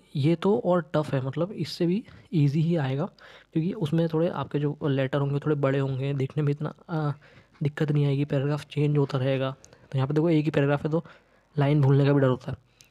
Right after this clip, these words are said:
तो उसके लिए ना, बोल बोल के टाइप करो, मतलब, हर वर्ड को बोलो, ठीक है? तो उससे आप लाइन मिस नहीं करोगे और मिस्टेक होने के चांसेस भी कम रहेंगे, ठीक है?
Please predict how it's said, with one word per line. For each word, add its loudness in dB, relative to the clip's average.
तो -2
उसके -2
लिए 2
ना, -2
बोल 4
बोल 2
के 0
टाइप -6
करो, 0
मतलब, 0
हर 0
वर्ड 0
को -6
बोलो, -2
ठीक -6
है? -12
तो -6
उससे -2
आप 0
लाइन -2
मिस -4
नहीं 0
करोगे 2
और 0
मिस्टेक 2
होने 2
के 0
चांसेस -2
भी -4
कम -2
रहेंगे, -4
ठीक -4
है? -4